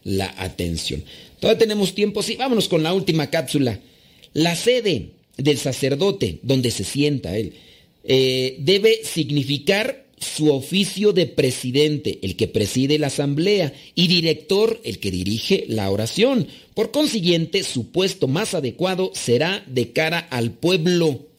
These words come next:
La sede debe ser de cara al pueblo, al fondo del presbiterio, fíjese, al fondo del presbiterio,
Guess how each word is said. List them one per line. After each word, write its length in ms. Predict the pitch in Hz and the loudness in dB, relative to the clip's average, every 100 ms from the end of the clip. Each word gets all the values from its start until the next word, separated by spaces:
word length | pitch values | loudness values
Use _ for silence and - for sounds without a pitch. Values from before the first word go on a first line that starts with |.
| _ _ | _ _
La 180 | - 107 | -4 -4
sede 380 | - 151 170 180 | 0 0 2 2
debe 180 | 160 151 | 2 2
ser 220 | 147 143 | 2 0
de 120 | 135 | 0
cara 200 | 131 135 | 0 0
al 140 | 131 | -2
pueblo, 480 | - 156 156 143 117 - - - | 2 2 4 2 0 -6 -20 -6
al 240 | 127 135 | 0 0
fondo 560 | 131 185 220 226 233 226 | 2 2 2 4 4 2
del 320 | 156 151 143 - | 2 2 2 0
presbiterio, 1000 | 143 127 123 131 - 180 185 185 151 - | 0 0 0 0 2 2 2 2 0 -2
fíjese, 420 | 131 120 - 73 _ _ - | -4 -4 -4 -12 _ _ -4
al 160 | 110 | 0
fondo 340 | 101 175 208 208 | 2 4 4 2
del 140 | 139 | 2
presbiterio, 720 | 131 120 117 110 147 147 120 | 0 0 -2 2 2 2 -2